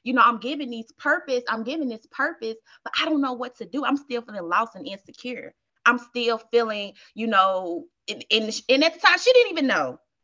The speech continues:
But the enemy, you know, was able to play off of that because she was not aware of the insecurities that she had in that. And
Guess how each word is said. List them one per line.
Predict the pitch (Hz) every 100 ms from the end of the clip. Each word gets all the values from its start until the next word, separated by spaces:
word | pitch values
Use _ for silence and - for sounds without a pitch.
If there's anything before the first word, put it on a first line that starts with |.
| _ _ _ _
But | 262 254
the | -
enemy, | 302 294 247 208 220
you |
know, | 233 214
was | 202 214
able | 220 220 214
to | 233
play | - 262
off | 226 233
of |
that | 214
because | 202 233 202
she | 220
was | 202 202
not | 185 180
aware | 160 175 220 196
of | 156 175
the | -
insecurities | 180 - - 226 220 180
that | - 170
she | - 175
had | 190 196 175 85 _ _ _ _ _ -
in | 262 285
that. | 175 87 - _ _ _ _ _ _ -
And | 233 226 208 196 190 180